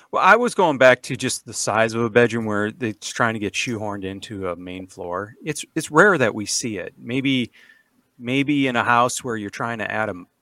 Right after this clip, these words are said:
in-law or somebody, like, give a, another generation, so to speak, a place to lay their head at night as they age or something like that, or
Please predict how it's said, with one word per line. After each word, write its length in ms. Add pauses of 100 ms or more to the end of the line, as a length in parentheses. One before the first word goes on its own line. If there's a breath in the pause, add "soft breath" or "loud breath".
(120)
in-law 460
or 100
somebody, 640
like, 220
give 200
a, 240 (600)
another 480
generation, 680
so 180
to 80
speak, 400
a 60
place 380
to 160
lay 220
their 160
head 200
at 140
night 380 (480)
as 200
they 120
age 380
or 80
something 340
like 200
that, 220 (120)
or 460